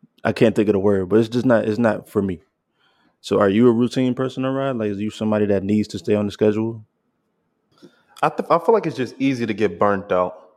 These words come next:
Speaker 2: Like, my Monday through Friday is pretty routine. Like, it's, it's work, getting off, then I don't really have too much time. It's just gym, cooking some food, and then it's like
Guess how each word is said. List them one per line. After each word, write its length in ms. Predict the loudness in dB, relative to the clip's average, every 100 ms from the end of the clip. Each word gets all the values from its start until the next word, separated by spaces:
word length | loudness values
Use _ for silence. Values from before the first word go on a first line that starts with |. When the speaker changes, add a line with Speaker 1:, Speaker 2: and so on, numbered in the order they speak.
| _ _ _ _ _ _
Speaker 2:
Like, 180 | -2 0
my 120 | 2
Monday 380 | 2 0 0 -2
through 160 | -4 -10
Friday 460 | 0 2 4 2
is 160 | -2 -4
pretty 280 | -8 -6 -4
routine. 580 | -8 -6 -4 -2 -4 -8 _ _ _ _ _ _ _ _ -16
Like, 160 | -8
it's, 240 | -8 -10 -12 -10
it's 220 | -10 -4
work, 500 | 2 4 4 0 -8 -20 _ _ _ _ _ _ _ _ _ -16
getting 360 | -2 0 0 4
off, 380 | 6 6 2 -4
then 340 | -4 -4 -8 -8
I 80 | -6
don't 140 | -4
really 140 | -2
have 320 | -2 -2 -4 -8
too 140 | -4
much 300 | -2 -2 -6
time. 380 | -2 0 0 -2
It's 100 | -8
just 260 | -10 -12 -4
gym, 540 | 0 2 0 -4 -10 _ _ _ _ _ _ _ _ _ _
cooking 300 | -4 0 0
some 160 | 0 -4
food, 600 | 0 0 2 0 -2 -8 _ _ _ _ _ _ _ _ _ _ -2
and 160 | 2
then 180 | 4 4
it's 140 | 2
like 180 | 2 0